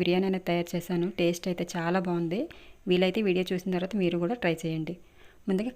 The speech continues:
కాలీఫ్లవర్ని ఇలా ముక్కలుగా కట్ చేసుకొని కొద్దిగా గోరువెచ్చని నీళ్లు పోసి శుభ్రంగా కడుక్కోవాలి. ఇలా కడుక్కున్న తర్వాత తగినంత ఉప్పు, కారం, పసుపు, అల్లం వెల్లుల్లి పేస్టు, ధనియాల జీలకర్ర పొడి,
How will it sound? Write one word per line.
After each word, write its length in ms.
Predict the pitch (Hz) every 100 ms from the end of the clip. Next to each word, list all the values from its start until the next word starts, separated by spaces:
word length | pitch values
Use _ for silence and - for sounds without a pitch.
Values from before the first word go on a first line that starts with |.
| 190
కాలీఫ్లవర్ని 580 | 170 185 190 175 180 214
ఇలా 120 | 185
ముక్కలుగా 280 | 185 190 202 196
కట్ 120 | 165
చేసుకొని 300 | 180 175 240 226
కొద్దిగా 240 | 175 202 180
గోరువెచ్చని 420 | 175 190 190 190
నీళ్లు 200 | 180 170 180
పోసి 280 | 180 262 415 - - - - - -
శుభ్రంగా 320 | 185 196 214 190
కడుక్కోవాలి. 460 | 165 - 165 165 175
ఇలా 100 | 196 190
కడుక్కున్న 380 | 175 180 185 180
తర్వాత 280 | 170 170 240 240
తగినంత 300 | 175 180 175 170
ఉప్పు, 260 | 165 - 240 285
కారం, 320 | 190 165 185 220
పసుపు, 320 | 165 175 - 226 202
అల్లం 220 | 175 190
వెల్లుల్లి 260 | 190 175 170 165
పేస్టు, 320 | 160 - - 349 - - - - 185
ధనియాల 280 | 196 220 240 208
జీలకర్ర 300 | 185 185 175 180
పొడి, 220 | 175